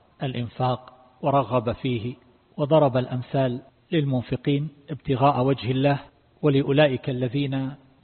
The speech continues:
يعرضون إنفاقهم للمبطلات، ذكر بعد هذا أضداد المنفقين. أولئك أهل الإنفاق يبذلون أموالهم طلبا لما عند الله تبارك وتعالى،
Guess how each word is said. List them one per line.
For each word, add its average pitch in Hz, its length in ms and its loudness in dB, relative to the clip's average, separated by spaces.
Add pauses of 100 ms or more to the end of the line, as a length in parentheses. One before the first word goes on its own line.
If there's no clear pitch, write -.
(120)
يعرضون 151 600 2
إنفاقهم 123 800 -4 (1400)
للمبطلات، 143 760 4 (640)
ذكر 131 300 2
بعد 117 240 -2
هذا 117 560 -6 (400)
أضداد 151 560 2 (340)
المنفقين. 135 640 -2 (680)
أولئك 180 420 4
أهل 160 220 2
الإنفاق 151 560 0
يبذلون 147 680 2 (180)
أموالهم 131 580 -2 (260)
طلبا 135 300 2
لما 131 260 -2
عند 131 240 -4
الله 117 420 -6 (400)
تبارك 139 480 -2
وتعالى، 110 640 -16